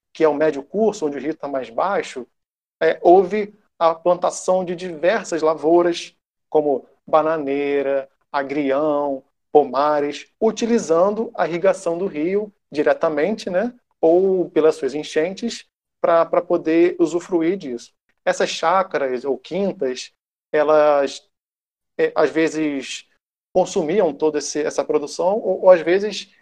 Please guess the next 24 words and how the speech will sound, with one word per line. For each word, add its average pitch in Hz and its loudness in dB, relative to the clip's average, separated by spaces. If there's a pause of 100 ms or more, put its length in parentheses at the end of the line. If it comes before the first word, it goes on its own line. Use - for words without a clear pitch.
(100)
é, 165 -2
é, 170 -2
exportavam, 127 2
né? 151 -6 (880)
É, 156 6 (220)
por 185 0
uma 226 2
questão 214 0
também 190 -2 (220)
desse 196 4
metabolismo 165 2
que 165 -8
o 147 -2
rio 143 -6
tem 143 -6
esse - -10
fluxo, 202 -2 (520)
também 185 0
havia 185 4
criação 208 0
de 214 2
animais, 185 0
especialmente 214 -2
porcos. - 0